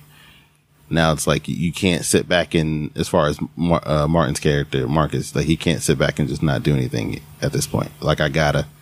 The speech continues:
he's asking me to ride with him, so I gotta ride with him. Bad Boys for Life. You know what I'm saying? So that, that would be, that'd probably be my runner up for, um, for, for best moment, I'd say.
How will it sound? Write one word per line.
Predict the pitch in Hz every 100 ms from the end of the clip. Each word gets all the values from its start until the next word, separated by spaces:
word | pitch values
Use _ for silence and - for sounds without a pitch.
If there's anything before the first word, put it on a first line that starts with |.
| - -
he's | 85 90
asking | 90 95
me | 90
to |
ride | 87 87 82
with | 85
him, | 85
so | 78
I | 78
gotta | 76
ride | 78 65 53
with | 62
him. |
Bad | 67 73
Boys | 67 67
for | -
Life. | 67 - -
You |
know | 80
what | 76
I'm | -
saying? | -
So | -
that, | 85 - - _ -
that | 95
would | 101
be, | 92 90
that'd | 78 87
probably | - 85 85
be |
my | 80
runner | 78 78 69
up | 71 -
for, | - 65 57
um, | 50 50 - - -
for, | - 80 69 65
for | -
best | 69 -
moment, | 62 60
I'd | - -
say. | -